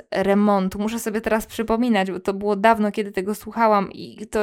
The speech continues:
opowiadam wam w tym momencie o początku historii, żeby niczego nie spoilerować, ale podczas chyba remontu, zaraz po przeprowadzce, odnajduje wmurowane w podłogę pudełko z ponumerowanymi dyskietkami.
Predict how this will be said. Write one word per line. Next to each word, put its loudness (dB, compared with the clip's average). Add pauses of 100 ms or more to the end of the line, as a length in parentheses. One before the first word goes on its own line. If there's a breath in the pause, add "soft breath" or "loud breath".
(100)
opowiadam 0
wam 0
w -10
tym 0
momencie 0
o -2
początku -2
historii, 0
żeby 0
niczego -2
nie -4
spoilerować, 0 (320 loud breath)
ale 4
podczas -4
chyba 4
remontu, 2
zaraz 0
po -12
przeprowadzce, -2 (320 loud breath)
odnajduje 2 (300 loud breath)
wmurowane 4
w -12
podłogę 2
pudełko 0
z -12
ponumerowanymi 2
dyskietkami. -8